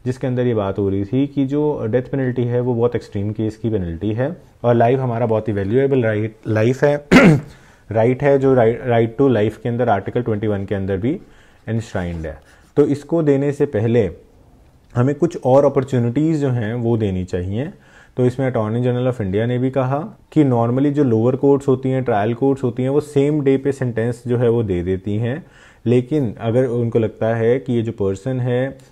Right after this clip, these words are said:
अ, ये rarest of the rare doctrine के अंदर फॉल करता है, लेकिन अगर इसके अंदर हम थोड़ा सा टाइम और लगाएं, यानी कि एक जो डेट है, वो मिल जाए, तो जो डिफेंस का एक वकील है,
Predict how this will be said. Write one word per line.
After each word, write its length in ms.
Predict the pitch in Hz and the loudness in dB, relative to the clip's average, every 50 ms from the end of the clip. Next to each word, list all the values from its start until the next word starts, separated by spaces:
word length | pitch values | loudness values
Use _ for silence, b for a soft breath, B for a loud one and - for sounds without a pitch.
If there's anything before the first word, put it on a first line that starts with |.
| B B - | B B -8
अ, 180 | 113 110 107 | -4 -2 -2
ये 380 | 104 101 107 117 131 147 147 - 110 | 0 0 2 2 2 2 0 -2 -4
rarest 440 | 110 113 113 113 110 110 110 113 104 | 0 2 4 4 4 2 0 -2 -2
of 80 | 98 | 0
the 100 | 107 101 | 0 2
rare 260 | 101 104 104 98 95 | 2 2 2 2 -2
doctrine 300 | 92 - - 98 92 92 | -4 -2 -4 -4 -4 -4
के 60 | 90 95 | -6 -4
अंदर 180 | 95 127 165 | -4 -4 -4
फॉल 340 | 165 - - 113 101 120 139 | -4 -4 -2 0 0 2 0
करता 380 | 135 110 92 - - - 82 87 | 0 -2 -4 -4 -8 -12 -10 -8
है, 200 | 90 87 - - - b b b b b b b | -8 -8 -10 -12 -14 b b b b b b b
लेकिन 400 | 110 117 127 127 131 156 151 131 | 2 4 4 4 2 0 -4 -4
अगर 240 | 120 113 110 120 147 | -4 -6 -2 0 0
इसके 260 | 147 143 147 - 151 | 0 0 -2 -4 -6
अंदर 140 | 143 143 147 | -4 -2 -2
हम 160 | 143 147 151 | -2 -2 -4
थोड़ा 300 | 147 - 131 120 123 127 | -2 -2 0 2 2 2
सा 120 | 123 143 135 | 2 0 0
टाइम 240 | 135 123 120 117 110 | 0 0 -2 -2 -4
और 320 | - - 92 98 107 113 | -6 -6 -4 -2 -2 0
लगाएं, 360 | 120 123 123 127 127 127 127 | 0 0 0 0 0 0 0
यानी 200 | 123 117 113 110 | -2 -2 -2 -4
कि 280 | 110 123 117 107 117 123 | -4 -6 -4 0 0 0
एक 160 | 117 120 - _ - - | 0 -4 -12 _ -10 -8
जो 380 | 110 101 110 117 117 110 107 | -6 -2 0 0 0 0 0
डेट 340 | 107 98 104 104 113 117 113 | -2 0 0 0 0 0 -2
है, 100 | 123 123 | -2 -2
वो 200 | 107 104 107 107 | 0 0 0 0
मिल 200 | 107 107 107 101 | 0 0 0 0
जाए, 260 | 104 110 110 127 175 - b b b b b b - | 0 0 0 0 -2 -6 b b b b b b 0
तो 280 | - 143 151 160 151 - - | 4 4 4 4 2 -2 -4
जो 120 | 117 123 131 | 0 2 4
डिफेंस 540 | 127 143 - - 123 117 131 147 147 - | 2 2 0 0 -4 -2 -2 -4 -6 -8
का 320 | - - 143 143 139 135 113 | -4 -2 0 0 0 0 -2
एक 100 | 110 113 - _ - - - | -6 -8 -10 _ -20 -12 -6
वकील 420 | 104 107 - - 110 123 135 143 | -6 -6 -4 -2 0 2 2 2
है, 340 | 127 131 123 123 127 127 B | 2 4 4 4 4 2 B